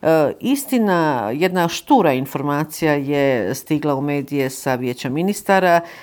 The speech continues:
i navodno na ovoj sjednici je rečeno da bi se migranti iz parkova i sa ulica u Unsko-Sanskom kantonu privremeno trebali prebaciti u šatorsko naselje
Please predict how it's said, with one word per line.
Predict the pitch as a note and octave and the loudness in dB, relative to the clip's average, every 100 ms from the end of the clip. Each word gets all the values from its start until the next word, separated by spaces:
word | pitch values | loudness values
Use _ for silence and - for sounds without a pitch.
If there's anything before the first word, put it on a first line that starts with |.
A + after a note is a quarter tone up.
| - | -12
i | - F#3+ F#3+ E3+ F#2+ | -4 0 2 2 0
navodno | D3+ D#3 E3+ A3 G#3 F#3 | 0 2 2 2 2 2
na | D3 C#3 | 2 0
ovoj | C3 C3 | 0 -2
sjednici | - F3 G3+ B3 - - | -2 0 2 0 -2 -2
je | A3 E3 | 2 2
rečeno | C#3+ C#3+ D#3 C#3+ G3+ A#3+ G#3 | 0 0 0 0 2 2 2
da | D#3+ E3+ | 2 2
bi | G3+ A3+ | 2 -4
se | - D#3+ | 0 0
migranti | D3+ D#3+ G3 A#3 E3+ E3 D3+ | 2 -2 2 0 0 0 0
iz | - A3 G3 | 2 -2 -4
parkova | - D3 D#3 E3+ G3+ F3+ E3 D3 | -2 0 0 2 2 4 4 2
i | - C#3+ | 0 -2
sa | - C3+ | 0 2
ulica | G#3 C4+ D#3+ - D3 | 2 2 0 0 2
u | C#3+ D#3 | 2 0
Unsko-Sanskom | D3+ D#3 - D#3 D3+ - D3+ C3+ | -2 -6 -4 -2 -2 -4 -4 -4
kantonu | - C#3+ C#3+ F3 A#3 G#3 | -4 -4 -2 0 2 0
privremeno | - F3+ A#3 B3+ G#3+ F3 D#3 | 0 -2 0 2 2 0 -2
trebali | D#3 E3+ G#3+ G3 C3+ | 0 0 4 2 0
prebaciti | - C3 C3 F#3 - A3 - F#3 - - - | -2 0 0 0 -2 -2 0 0 -4 -20 -8
u | D#3 F3 - | -2 -2 -2
šatorsko | - F#3+ F#3+ F3+ - - D3 | 2 2 4 0 -2 -2 0
naselje | D3 E3 - E3+ D3 D3 | 0 -2 -2 -2 0 0